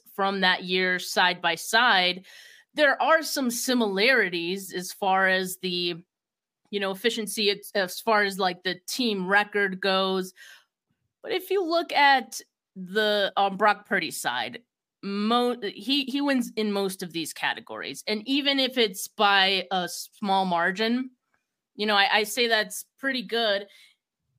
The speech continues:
He's only in his second year. And also, I'll add the fact that it just looks different.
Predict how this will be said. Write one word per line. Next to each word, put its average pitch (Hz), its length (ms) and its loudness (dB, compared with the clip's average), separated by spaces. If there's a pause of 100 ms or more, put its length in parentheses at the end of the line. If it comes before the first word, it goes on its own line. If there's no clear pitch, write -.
(200)
He's 214 140 -8
only 247 240 0
in 214 60 2
his 190 160 -2
second 160 400 -4
year. 180 340 -4 (220)
And 208 120 0
also, 233 600 0
I'll 190 180 0
add 202 240 2
the 185 60 -10
fact 185 540 0
that 160 320 0 (720)
it - 80 -14
just 320 200 -6
looks 196 420 -6
different. - 420 -20